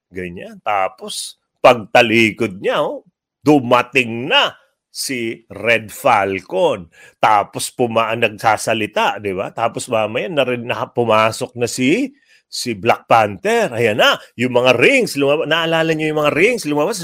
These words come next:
lumabas lahat na superhero, ready to fight Thanos. Naalala niyo yan, di ba? Tapos, isa-isang pinakita, lahat ng lumabas. Tapos yung misis niya, alam mo, ang bulong sa kanya,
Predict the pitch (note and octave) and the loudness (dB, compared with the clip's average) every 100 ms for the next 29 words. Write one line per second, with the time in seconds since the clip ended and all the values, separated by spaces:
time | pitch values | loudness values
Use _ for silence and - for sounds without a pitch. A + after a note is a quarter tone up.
0 | D#3+ D3+ D#3 E3 F3 E3+ F3 F3 F3 F3+ | 0 2 2 0 0 0 0 4 4 4
1 | E3+ E3+ E3 C4 C4+ - _ _ C#3 E3 | 2 2 4 6 4 2 _ _ 6 6
2 | F3 E3+ D#3 F#3 E3+ D3 E3 D#3 A#3+ D#4 | 4 -4 -6 -2 -2 0 0 2 4 4
3 | D#3 - - - - A#2+ C#3 C3+ C#3 C#3+ | 2 -6 -14 -18 -12 -8 -6 -4 -2 -2
4 | D3 D#3+ A3+ B3+ - _ _ B2+ C3 D#3+ | -2 0 0 -2 -6 _ _ 0 2 2
5 | C#4+ - _ _ _ - B2 G#2 G#2 F3+ | 0 -4 _ _ _ 0 4 4 2 -2
6 | G3+ G#3 - - - _ - - D#3+ C3+ | -4 -4 -8 -10 -18 _ -12 -6 -4 -4
7 | D#3 B2 C3+ C3 - B2+ G#2+ D#3 C3+ B2+ | -4 -4 -2 -4 -2 -2 0 0 0 -2
8 | C3 C3 B2 B2 B2 F#3 D#3+ - D#3+ C#3 | -2 -6 -4 -4 -2 -4 -6 -10 -12 -14
9 | C#3 C3+ D3+ C#3+ C#3 E3+ F3 - E3 - | -14 -12 -10 -10 -10 -8 -4 -4 -2 -4
10 | - D#3 C3 - _ _ _ _ _ _ | -4 -10 -12 -14 _ _ _ _ _ _
11 | _ _ _ - A#2+ C3 C#3+ D#3 A#2+ C3 | _ _ _ -10 -4 -2 2 0 4 6
12 | C#3+ E3 C3+ C3+ B2+ A#2 B2 | 6 4 0 -4 -2 -4 -4